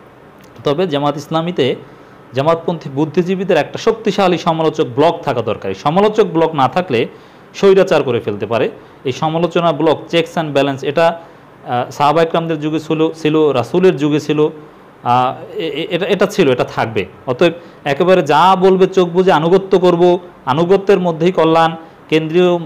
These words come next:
সে-, সংগঠন মজলিসে শুরা কখনো ভুল সিদ্ধান্ত নিতে পারে না, এই আকীদা at least মেধাবী, চিন্তাশীল রাজনীতি বিশ্লেষকদের থাকা উচিত নয়। তাদের নিজস্ব একটা ইস্তেহাদ থাকা উচিত। অনেক ক্ষেত্রে তারা কেন্দ্রীয় সংগঠনকে,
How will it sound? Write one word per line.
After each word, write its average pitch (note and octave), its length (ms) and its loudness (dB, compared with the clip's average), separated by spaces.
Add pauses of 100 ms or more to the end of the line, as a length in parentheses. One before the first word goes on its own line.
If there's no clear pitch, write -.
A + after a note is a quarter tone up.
(120)
সে-, D3 320 -6
সংগঠন D#3+ 460 -2
মজলিসে D#3+ 420 -2
শুরা E3+ 240 0
কখনো E3 280 0
ভুল C#3+ 220 -2
সিদ্ধান্ত E3+ 420 -2
নিতে D#3+ 260 -2
পারে D#3+ 260 2
না, D#3+ 180 2 (500)
এই G#3+ 120 4
আকীদা F#3+ 380 2
at F3+ 140 -2
least F#3+ 400 -2
মেধাবী, F#3 560 2 (480)
চিন্তাশীল F3+ 640 0
রাজনীতি F3 480 0
বিশ্লেষকদের E3+ 600 -2
থাকা D3+ 220 -4
উচিত B2 300 -4
নয়। F2 140 -10 (480)
তাদের D#3 280 2
নিজস্ব F3+ 440 0
একটা D#3+ 280 0
ইস্তেহাদ F3 460 0
থাকা D3+ 200 0
উচিত। C#3 260 0 (340)
অনেক F3+ 200 2
ক্ষেত্রে F#3 280 -2
তারা E3 160 2
কেন্দ্রীয় D3+ 320 -4
সংগঠনকে, D3+ 640 -2